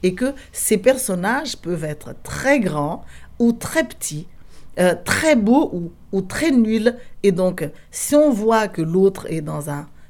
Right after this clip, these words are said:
une dominée, prédominée par une facette tout simplement immature, eh bien, on va chercher en soi une facette déjà plus grande, capable de, de, de le gérer,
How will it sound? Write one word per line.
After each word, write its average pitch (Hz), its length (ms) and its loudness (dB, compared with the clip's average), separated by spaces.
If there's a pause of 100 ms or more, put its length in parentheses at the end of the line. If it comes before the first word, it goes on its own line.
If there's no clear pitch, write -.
(100)
une 175 280 -6
dominée, 214 920 6 (100)
prédominée 160 760 -6
par - 180 -12
une 147 140 -8
facette 151 440 -10
tout 165 120 -14
simplement 156 560 -10 (340)
immature, 156 800 -2 (420)
eh 175 60 -2
bien, 185 240 0
on 196 40 -2
va 156 120 -6
chercher 208 480 -2
en 185 140 0
soi 151 520 -4 (340)
une 185 160 0
facette 185 420 -2
déjà 165 320 -2
plus 180 260 -8
grande, 165 580 -4 (480)
capable 185 720 2
de, 151 140 -8
de, 156 440 -8
de 160 120 -6
le 156 160 -6
gérer, 147 520 -4